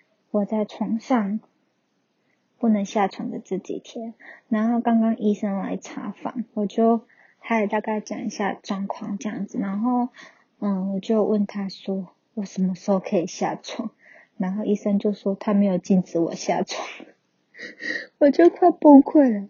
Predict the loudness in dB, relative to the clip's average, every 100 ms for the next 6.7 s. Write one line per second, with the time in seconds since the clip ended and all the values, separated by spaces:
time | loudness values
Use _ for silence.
0 | _ -4 0 2 0 0 0 2 2 0
1 | -4 -4 0 2 0 -6 -4 -2 -2 -8
2 | -10 -4 -4 -4 -4 -4 -4 -6 -6 -8
3 | -6 -8 -8 -10 -14 _ _ _ _ _
4 | _ _ _ _ _ _ -10 -6 -2 -2
5 | -4 -8 -10 -14 -14 _ 0 2 0 -4
6 | -6 -8 -8 -14 -10 -8